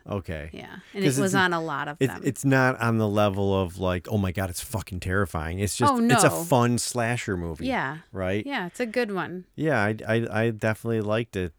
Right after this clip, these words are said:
Speaker 1: Uh, I'm glad we watched it. And we should watch it again next episode so I don't have to do the other fucking movie I don't wanna do.
Speaker 2: Night of the
Speaker 1: We're
Speaker 2: Comet.
Speaker 1: not doing that.
Speaker 2: Yes, we are.
Speaker 1: No.
Speaker 2: Why are you such a dick?
Speaker 1: Here's the thing.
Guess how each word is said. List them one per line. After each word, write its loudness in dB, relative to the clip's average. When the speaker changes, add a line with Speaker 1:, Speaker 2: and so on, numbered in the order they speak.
Speaker 1:
Uh, -4
I'm -6
glad -4
we -6
watched -6
it. -4
And -6
we -6
should -6
watch -4
it -8
again -2
next -6
episode -6
so -6
I -6
don't -6
have -8
to -14
do -8
the -4
other -4
fucking -10
movie -8
I -8
don't -8
wanna -6
do. -2
Speaker 2:
Night 0
of -2
the -6
Speaker 1:
We're -8
Speaker 2:
Comet. -2
Speaker 1:
not 2
doing -2
that. -8
Speaker 2:
Yes, -6
we -2
are. 0
Speaker 1:
No. 4
Speaker 2:
Why 4
are 2
you -2
such -10
a -6
dick? -8
Speaker 1:
Here's 2
the 0
thing. -2